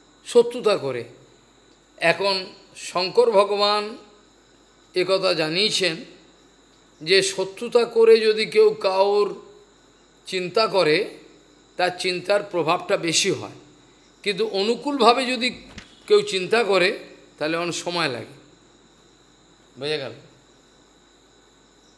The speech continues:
কারণ লোকের ভেতরে প্রতিকূল ভাব ভর-, ভরপুর রয়েছে, প্রতিকূল ভাবটা তাদের ভরপু-, ভরপুর রয়েছে। যেমন কৃষ্ণের সঙ্গে শত্রুতা করে কংস দিনরাত খালি চিন্তা করছে, "আমাকে মেরে ফেলবে।"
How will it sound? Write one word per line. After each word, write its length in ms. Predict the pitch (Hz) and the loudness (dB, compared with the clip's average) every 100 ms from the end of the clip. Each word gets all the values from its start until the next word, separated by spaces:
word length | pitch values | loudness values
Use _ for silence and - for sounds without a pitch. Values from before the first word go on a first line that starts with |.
| _ _ - | _ _ 0
কারণ 360 | 202 220 262 269 | 4 8 6 4
লোকের 480 | 247 208 - 247 | -2 -2 4 6
ভেতরে 340 | 220 226 240 240 | 6 4 4 4
প্রতিকূল 540 | - 190 220 196 247 | 2 -4 -4 -8 -4
ভাব 320 | 185 202 208 | 0 2 0
ভর-, 200 | 175 185 | 0 0
ভরপুর 540 | 190 139 170 170 226 202 | 0 -2 -4 -4 -8 0
রয়েছে, 420 | 220 214 202 208 - - - _ _ _ _ - | 2 2 0 -4 -10 -20 -20 _ _ _ _ -8
প্রতিকূল 480 | 180 214 202 240 | -6 -6 -6 -4
ভাবটা 380 | 190 180 - 202 | 0 0 2 0
তাদের 340 | 196 190 190 180 | 2 0 0 0
ভরপু-, 360 | 175 175 185 | -2 -2 -10
ভরপুর 480 | 165 143 160 190 190 | -4 -2 -2 -4 -4
রয়েছে। 380 | 190 175 - 170 - - _ _ _ _ _ _ _ _ 175 | -2 -2 -6 -12 -18 -20 _ _ _ _ _ _ _ _ 0
যেমন 300 | 214 220 185 | 2 2 -2
কৃষ্ণের 340 | 220 - 233 214 | -4 -2 0 0
সঙ্গে 420 | - 208 220 220 | 0 0 2 0
শত্রুতা 520 | 220 185 - 190 202 | 0 -6 -6 0 0
করে 280 | 196 208 208 | 2 2 2
কংস 480 | 202 190 196 - 214 | 2 -2 -2 0 0
দিনরাত 720 | 175 190 196 185 202 208 - | 0 -2 -2 0 0 0 -2
খালি 160 | 185 | -2
চিন্তা 340 | 165 175 175 202 | -2 -6 -4 -4
করছে, 220 | 190 202 | -2 -2
"আমাকে 260 | 185 180 | -2 -4
মেরে 220 | 175 175 147 | -2 -2 -4
ফেলবে।" 260 | 143 120 | -6 -10